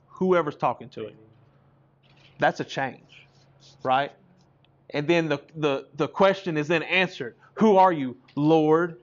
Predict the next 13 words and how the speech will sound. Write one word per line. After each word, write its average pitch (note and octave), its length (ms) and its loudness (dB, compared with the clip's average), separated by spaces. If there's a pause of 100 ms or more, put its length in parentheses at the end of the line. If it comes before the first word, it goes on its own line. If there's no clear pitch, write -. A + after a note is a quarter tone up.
And C3+ 100 -8
he C#3+ 80 -4
says, C#3 500 -4 (1000)
"Yahweh." B2+ 560 0 (1120)
That's B2 180 -8
not C#3 160 -2
what C#3+ 120 0
he C#3 60 -2
said. B2 300 -10 (1500)
He D3+ 140 -6
says, C#3+ 360 -2 (340)
"The, C#3 440 -6 (320)
the C#3 240 0